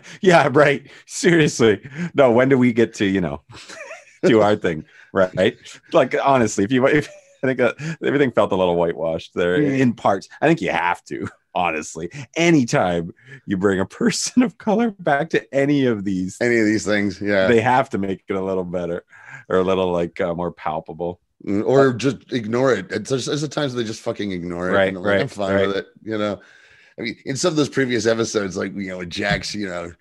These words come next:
Speaker 2: having that white gir-, woman throwing herself at him in the fifties, you know, you had to address that shit.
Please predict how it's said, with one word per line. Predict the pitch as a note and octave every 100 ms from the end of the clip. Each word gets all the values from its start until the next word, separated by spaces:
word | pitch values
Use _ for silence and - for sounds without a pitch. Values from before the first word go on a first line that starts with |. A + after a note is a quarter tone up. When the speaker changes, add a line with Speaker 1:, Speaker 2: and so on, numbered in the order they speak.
| _ _ _ _
Speaker 2:
having | G#2+ G#2 G2+
that | F#2+ F2+
white | G#2+ A#2+
gir-, | G2 -
woman | G2 G2+ G2
throwing | G2 A2+ A2 G#2+
herself | G2+ F2 G2 F#2 F#2+
at | F#2 F#2+
him |
in | F#2
the | D#2+
fifties, | G#2+ A2 G2+ F2+ E2+
you | F#2+
know, | F2 F2+ F#2
you | F#2+ F#2
had | G2 F2+
to | F2
address | E2+ G2+ -
that | G2 F2+
shit. | - F#2